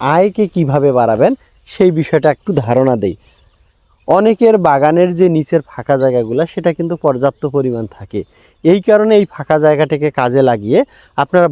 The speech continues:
বস্তা পদ্ধতিতে কিন্তু আদা চাষ করতে পারেন। এর ফলে একদিকে আয় হবে, আবার অন্যদিকে দেখা যাবে সেখানে কিন্তু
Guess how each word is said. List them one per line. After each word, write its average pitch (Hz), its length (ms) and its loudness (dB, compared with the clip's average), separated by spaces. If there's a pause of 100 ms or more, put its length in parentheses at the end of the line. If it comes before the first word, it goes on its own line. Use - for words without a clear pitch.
বস্তা 143 320 0
পদ্ধতিতে 151 540 -2
কিন্তু 147 220 0 (140)
আদা 143 260 0
চাষ 143 240 -4
করতে - 360 -4
পারেন। 85 220 -8 (540)
এর 185 300 4
ফলে 180 280 2 (540)
একদিকে 143 380 -2 (140)
আয় 180 140 2
হবে, 175 260 -2 (340)
আবার 151 240 0 (200)
অন্যদিকে 196 540 2
দেখা 156 260 0
যাবে 113 240 0 (400)
সেখানে 180 460 0
কিন্তু 180 180 0